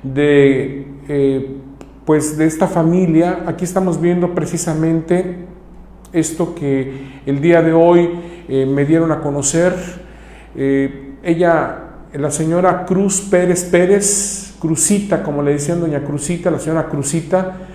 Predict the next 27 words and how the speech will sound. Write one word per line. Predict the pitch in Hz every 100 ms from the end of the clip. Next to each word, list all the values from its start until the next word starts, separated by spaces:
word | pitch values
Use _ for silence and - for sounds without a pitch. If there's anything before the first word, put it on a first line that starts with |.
| - -
como | 135 143
afectuosamente | 143 147 - 165 160 160 160 160
se | 156 139
le | 135
conocía | 143 139 143 170 165 160 160
en | 139
el | 135
santuario, | 135 143 135 147 165 170 190 190 - - - -
pues | 147 147
desafortunadamente | 151 160 156 147 160 170 175 175 175 175 175 170 175 143
el | 135
día | 147 175 165
de | 156
hoy | 165 180 185 185
por | 151 139
la | 143 139
madrugada, | 139 135 131 139 147 175 180 160 170 175 - - - - -
eh, | 135 131 131 127 127 - -
perdió | 143 139 160
la | 165 143
vida, | 165 170 190 190
falleció | 185 139 139 - 165
a | 165
consecuencia | 147 127 135 151 151 151 147
del | 127
covid | 131 135 143
diecinueve. | 143 143 - 123 113 110 90 85